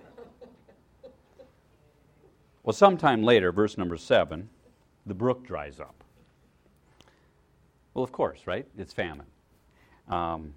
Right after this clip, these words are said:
there's no rain, hadn't rained for three and a half years, and of course the brook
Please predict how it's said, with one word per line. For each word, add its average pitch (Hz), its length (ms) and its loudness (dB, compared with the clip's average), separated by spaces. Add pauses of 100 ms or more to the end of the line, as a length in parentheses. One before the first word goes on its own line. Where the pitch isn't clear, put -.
there's 92 160 -10
no 117 120 4
rain, 110 380 4
hadn't 113 300 4
rained 113 260 0
for - 80 -14
three 110 180 -6
and 110 80 -4
a 101 60 -6
half 104 260 -4
years, 101 680 -4
and 98 160 -8
of 92 80 -10
course 101 300 -6
the 95 100 -12
brook 82 360 -8